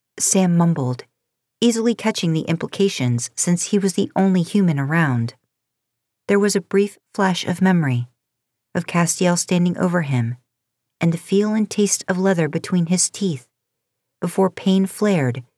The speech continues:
and the memory slipped away again. "Let's table that one as perhaps a last resort for now,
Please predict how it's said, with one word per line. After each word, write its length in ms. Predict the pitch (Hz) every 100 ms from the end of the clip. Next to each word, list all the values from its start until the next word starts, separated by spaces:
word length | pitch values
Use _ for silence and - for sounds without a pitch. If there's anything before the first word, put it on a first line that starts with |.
| _ _ -
and 100 | 180
the 60 | 175
memory 340 | 170 175 202
slipped 280 | - 196 208
away 240 | 202 202
again. 420 | 175 127 117 117 - _ _ _ _ _ _ _ _ -
"Let's 500 | 233 226 - - -
table 380 | - 175 156 139
that 260 | 135 123 113
one 320 | 95 - 120
as 160 | 120
perhaps 480 | - 113 113 117 -
a 60 | -
last 340 | 135 131 -
resort 340 | 127 135 123 -
for 140 | 113
now, 400 | 113 104 -